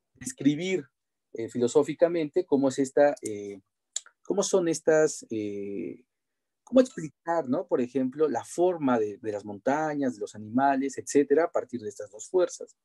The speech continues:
También las interacciones sociales, ¿no? Ahora, eh, uno dirá, "Ah, bueno, pues esto, pues, es muy, eh, ya se, lo dejamos atrás". Pues fíjense que no, <laughs> fíjense otra vez, este, retomando la ecuación de Van der Waals, eh, don-, vean que acá,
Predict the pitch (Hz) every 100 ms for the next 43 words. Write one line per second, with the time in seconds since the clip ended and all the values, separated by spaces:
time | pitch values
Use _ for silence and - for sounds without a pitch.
0 | _ _ _ - 151 165 214 202 160 131
1 | 123 123 147 143 131 - - 190 139 107
2 | 214 254 _ _ _ _ _ _ - 123
3 | - - 131 139 180 180 165 110 120 135
4 | 131 127 - 143 120 _ _ _ - 120
5 | 127 127 120 107 107 104 101 98 - _
6 | - 123 139 131 - 110 104 120 110 123
7 | 117 - - 202 180 _ _ _ _ -
8 | 165 160 277 240 - 175 240 294 220 175
9 | 180 160 170 165 170 - 127 - 117 107
10 | _ _ _ _ - 120 135 147 156 120
11 | 110 110 - 123 127 139 139 165 190 139
12 | - _ _ _ _ - 113 104 101 104
13 | 101 - _ _ _ - 131 127 131 123
14 | 110 - 139 143